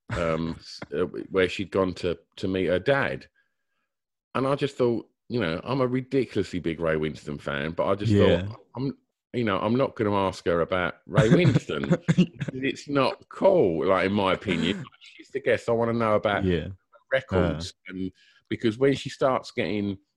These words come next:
Speaker 1: excited and hyped about talking about her records and that passion, you, it's just brilliant. And, and,
Speaker 2: Yeah.
Speaker 1: and it was. And, and that was, that was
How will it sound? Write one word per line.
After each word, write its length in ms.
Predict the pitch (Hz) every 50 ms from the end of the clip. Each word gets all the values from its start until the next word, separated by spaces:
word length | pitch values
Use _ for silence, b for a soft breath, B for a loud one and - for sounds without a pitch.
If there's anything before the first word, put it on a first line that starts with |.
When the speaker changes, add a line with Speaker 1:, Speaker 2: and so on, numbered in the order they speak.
| _ -
Speaker 1:
excited 600 | 107 - - - - 123 113 110 107 - 90 92
and 100 | 95 95
hyped 400 | - - 123 113 87 - - -
about 300 | 85 - 90 82 - -
talking 260 | - 101 - - 92
about 180 | 87 87 78 85
her 80 | 87
records 560 | 87 101 101 - - - 76 73 73 - -
and 100 | 80 80
that 180 | 87 82 - _
passion, 400 | - - 123 120 - - - 92
you, 200 | 90 95 92 90 - _ _ _ _ _
it's 340 | _ - - - _ - 131
just 220 | - - 190 - _
brilliant. 400 | 262 254 233 156 85 73 69 -
And, 320 | - 110 120 127 127 120 -
and, 160 | 123 135 -
Speaker 2:
Yeah. 140 | 92 85 -
Speaker 1:
and 80 | 143
it 140 | 156 - -
was. 340 | 175 220 214 151 95 - -
And, 200 | 117 117 120 120 b b b b b b b b
and 120 | - 143 170
that 120 | 185 - -
was, 120 | 175 -
that 220 | - - 196 -
was 280 | 165 180 - - - -